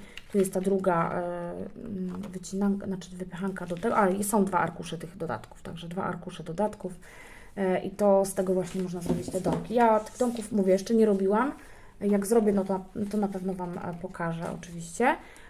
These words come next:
A teraz, e, już, e, pokażę Wam, e, i zapraszam Was oczywiście do oglądania, e, do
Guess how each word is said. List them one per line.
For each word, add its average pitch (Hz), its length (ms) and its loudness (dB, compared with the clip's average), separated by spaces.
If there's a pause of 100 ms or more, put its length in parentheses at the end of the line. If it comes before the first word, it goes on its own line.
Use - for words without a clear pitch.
(160)
A 208 320 4
teraz, 202 440 2
e, 185 240 2
już, 190 440 -2
e, 196 140 -4
pokażę 185 540 -4
Wam, 170 360 -6 (840)
e, 190 40 -4 (1160)
i 196 80 0
zapraszam 190 380 -2
Was 180 160 -6
oczywiście - 320 -8
do 165 140 -2
oglądania, 180 680 -2 (580)
e, 226 300 4
do 277 440 4